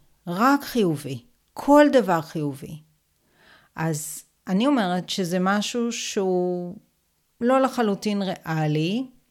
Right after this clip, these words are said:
וגם לא משהו שכדאי לשאוף אליו. כי אם מישהו שואף כל הזמן להיות חיובי, ושהכל אצלו יהיה חיובי, אז הוא יהיה כל הזמן במקום של שיפוט עצמי ותחושת כישלון.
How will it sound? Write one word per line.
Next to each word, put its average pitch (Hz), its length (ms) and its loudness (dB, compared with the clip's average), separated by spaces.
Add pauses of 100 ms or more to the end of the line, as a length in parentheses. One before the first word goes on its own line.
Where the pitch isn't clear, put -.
(260)
וגם 185 280 2
לא 294 200 4
משהו 285 140 0
שכדאי 196 400 -2
לשאוף 185 600 -2
אליו. 135 260 -8 (680)
כי - 200 -6
אם 262 180 0
מישהו 269 300 0
שואף 190 480 -4
כל 196 300 2
הזמן 190 320 0
להיות 156 240 -2
חיובי, 151 560 -2
ושהכל 165 640 -2
אצלו 175 340 -4
יהיה 160 240 0
חיובי, 143 720 -6 (580)
אז 175 240 2
הוא 185 60 4
יהיה 185 140 4
כל 202 200 0
הזמן 208 460 0
במקום 170 360 0
של 175 140 -6
שיפוט 170 420 -4
עצמי 185 300 -4
ותחושת 165 480 -6
כישלון. 185 640 -2